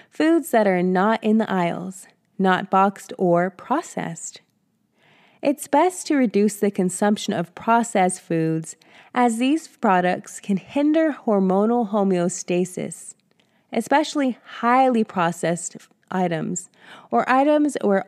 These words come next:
all nutritional value was stripped, specifically the water and fiber and salt and sugar were replaced. However, minimally processed whole grains commonly found in boxes,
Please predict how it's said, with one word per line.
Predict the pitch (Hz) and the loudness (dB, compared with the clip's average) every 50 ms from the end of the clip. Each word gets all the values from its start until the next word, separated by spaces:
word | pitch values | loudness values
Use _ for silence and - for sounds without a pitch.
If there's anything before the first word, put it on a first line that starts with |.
| _ - | _ 0
all | - 240 240 254 262 262 254 | 2 4 6 6 6 4 4
nutritional | 254 254 - - 240 220 - - 226 208 | 2 0 -2 -2 -4 -2 0 0 -2 0
value | 190 185 180 180 180 175 180 175 | 2 2 2 2 2 2 0 0
was | 165 165 165 | 0 -2 -4
stripped, | - - - - 254 269 277 - - - - _ _ _ _ _ _ _ _ _ | -6 -6 -2 0 0 0 0 -4 -12 -20 -20 _ _ _ _ _ _ _ _ _
specifically | _ - - 277 247 - 320 302 320 330 - - 330 320 302 - - | _ -10 -8 -8 -4 -4 -2 -2 -2 -2 -2 -2 -2 -2 -2 -2 -2
the | 220 202 | 0 2
water | 202 196 185 196 208 220 233 240 240 254 254 254 247 - | 2 0 0 -2 0 0 0 2 2 2 2 0 0 0
and | - 202 190 180 | -2 -2 -2 -2
fiber | - - - 214 214 220 220 214 233 226 233 233 220 - _ _ _ _ _ | -4 -4 -2 0 2 2 2 2 2 0 0 -2 -4 -8 _ _ _ _ _
and | - 185 175 175 | -4 -4 -4 -4
salt | 165 - - 254 285 330 320 - | -4 -2 0 2 2 2 2 0
and | 277 269 - | -2 -2 -2
sugar | - - 185 180 180 175 175 185 - - _ _ _ _ _ _ | 0 -2 -2 0 0 0 -2 -2 -6 -10 _ _ _ _ _ _
were | 277 208 190 202 | -2 0 2 2
replaced. | 214 208 - - 349 320 - - - - - - - _ _ _ _ _ _ _ _ _ _ _ _ _ _ _ _ _ _ _ _ _ _ _ _ _ - - - - _ | 2 0 0 0 0 0 -2 -4 -6 -10 -10 -10 -14 _ _ _ _ _ _ _ _ _ _ _ _ _ _ _ _ _ _ _ _ _ _ _ _ _ -20 -20 -20 -20 _
However, | - - 254 - - 277 320 269 240 185 175 185 180 - _ _ _ | 0 2 2 4 4 2 4 4 2 2 2 0 -4 -10 _ _ _
minimally | 202 202 214 233 247 269 294 330 320 | 2 4 4 4 4 4 2 2 0
processed | - - 214 185 190 185 - - 190 185 196 180 - - - - _ _ | 0 0 0 0 0 0 -2 0 0 0 0 -4 -6 -12 -16 -18 _ _
whole | _ - 262 285 339 311 | _ 0 4 4 4 4
grains | 226 196 175 170 165 165 170 185 - - _ _ _ _ | 2 0 0 0 0 0 -2 -2 -4 -8 _ _ _ _
commonly | - - - 196 185 202 208 214 233 233 240 | -6 -2 0 2 2 4 2 2 2 2 2
found | 214 - 208 190 175 165 | 0 0 0 0 0 0
in | 160 175 | -2 -2
boxes, | 175 - 226 240 247 247 - - 262 254 254 254 262 240 - - | 0 2 2 2 2 0 -2 -2 0 2 2 2 0 -2 -6 -10